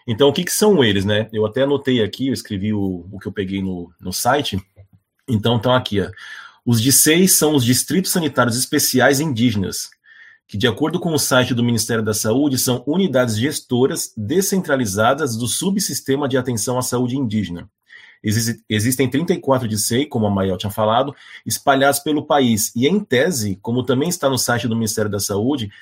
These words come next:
são orientados para um espaço etnocultural, dinâmico, geográfico, populacional e administrativo bem delimitado. Estão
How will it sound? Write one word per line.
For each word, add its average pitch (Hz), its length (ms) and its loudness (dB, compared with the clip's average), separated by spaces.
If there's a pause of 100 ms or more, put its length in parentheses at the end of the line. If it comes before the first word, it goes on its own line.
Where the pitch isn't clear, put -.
são 135 240 0
orientados 151 560 2
para 143 160 -2
um 143 80 2
espaço 123 600 0
etnocultural, 135 960 -2
dinâmico, 131 680 0
geográfico, 120 760 0 (100)
populacional 156 960 0
e 127 220 2
administrativo 151 880 -2
bem 143 220 0
delimitado. 143 680 -2 (720)
Estão 156 480 2